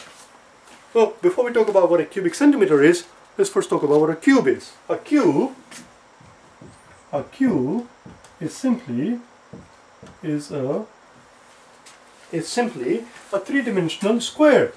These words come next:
It's simply, a cube is simply a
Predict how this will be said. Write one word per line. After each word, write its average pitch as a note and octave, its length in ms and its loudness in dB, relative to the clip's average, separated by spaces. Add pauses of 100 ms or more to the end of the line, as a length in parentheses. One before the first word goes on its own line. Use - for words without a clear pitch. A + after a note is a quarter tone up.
(340)
It's D3+ 140 -8
simply, D3 480 -4
a A3+ 140 -4
cube G3+ 520 -2 (800)
is C#3+ 160 -8
simply G#3 640 -4 (920)
a C#3 400 -6